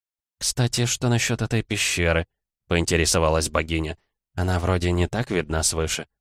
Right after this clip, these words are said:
«Спать с тобой там, где я только что похоронил Вана?»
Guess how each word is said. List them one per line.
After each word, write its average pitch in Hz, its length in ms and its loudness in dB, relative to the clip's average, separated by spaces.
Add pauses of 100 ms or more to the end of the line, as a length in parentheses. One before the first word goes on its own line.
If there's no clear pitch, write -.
(760)
«Спать - 400 0
с - 80 0
тобой 90 320 2
там, 90 240 4
где 90 160 2
я 90 80 4
только 90 260 0
что 92 200 2
похоронил 90 500 2
Вана?» 90 320 2